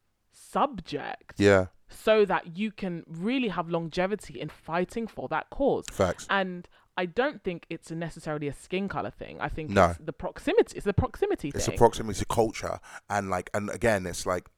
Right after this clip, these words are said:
Speaker 2: it's like, even, even, even the conversation of, like, "Do you know black people?" is, is even, even that is a little bit ignorant, because at the end of the day, we're not mon-, monolithic, and
Speaker 1: Yeah.
Speaker 2: knowing one of us, and I think this is what a lot of people think as well.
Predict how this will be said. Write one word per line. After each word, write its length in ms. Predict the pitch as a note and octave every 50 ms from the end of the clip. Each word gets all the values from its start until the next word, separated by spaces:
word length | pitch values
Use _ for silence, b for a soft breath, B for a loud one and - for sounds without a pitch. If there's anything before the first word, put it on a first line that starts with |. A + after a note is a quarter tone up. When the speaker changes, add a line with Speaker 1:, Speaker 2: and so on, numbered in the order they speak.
| _ -
Speaker 2:
it's 200 | G#2 G2 - G2+
like, 220 | F#2 F2+ F2+ - b b b b b b b b _ -
even, 340 | C#3 C#3 A#2+ B2 A#2 A2+ -
even, 340 | - C3 A#2+ A2 A2 G#2 F#2+ -
even 240 | B2+ B2 - F#2+ F#2
the 60 | F2
conversation 540 | - G2 F2+ F2 F2 - F2+ F2 - F#2 F2+
of, 100 | E2 D#2+
like, 140 | E2+ E2+
"Do 100 | - G#2
you 80 | G#2 G2
know 160 | F#2+ F#2 F2
black 240 | E2+ G2 F#2+ F#2 -
people?" 380 | - F#2 E2+ - F#2+ F2 E2+ E2
is, 180 | F#2 - - b b b b b _
is 240 | - F#2 E2+ - - _ _ _ _
even, 320 | A#2 A2 F#2+ G2 F#2+ F2 -
even 240 | A2 G2+ G2 F#2+ F#2
that 220 | F#2 F2+ F#2 - -
is 160 | F#2+ F2 -
a 60 | F2+ E2+
little 200 | F2+ F2 E2+ F2
bit 160 | F2+ - -
ignorant, 300 | F#2 F#2 F#2 F2+ - -
because 240 | F2+ - G2 E2+ F#2+
at 160 | F#2 F2 F2+
the 100 | F#2 F#2+
end 120 | F#2 F2+
of 60 | F2+
the 40 | F2+
day, 260 | F2 G2 F#2+ F#2 F2+ b b b b b b b _
we're 80 | F#2+ A2
not 180 | G2 D#2+ - -
mon-, 180 | - F#2 F2 F2 -
monolithic, 560 | F2+ F2 E2+ F2 F#2 G2 F#2+ - - E2 - -
and 140 | - - D#3+
Speaker 1:
Yeah. 80 | D#3
Speaker 2:
knowing 280 | A2 G#2 G2+ F#2+ F2+ F#2
one 140 | G#2 A2+ A#2+
of 100 | A2 F2+
us, 180 | G2 F#2 - -
and 100 | F2 G2
I 40 | F#2+
think 180 | A#2+ B2 A2+
this 100 | A2+ A#2
is 60 | - A2+
what 140 | A2+ -
a 20 | -
lot 140 | B2 G#2 -
of 60 | A2
people 200 | A2 G2+ F#2+ F#2
think 180 | - G#2 G#2 G2
as 80 | F#2+
well. 280 | A2 A2+ A2+ G2+ F#2+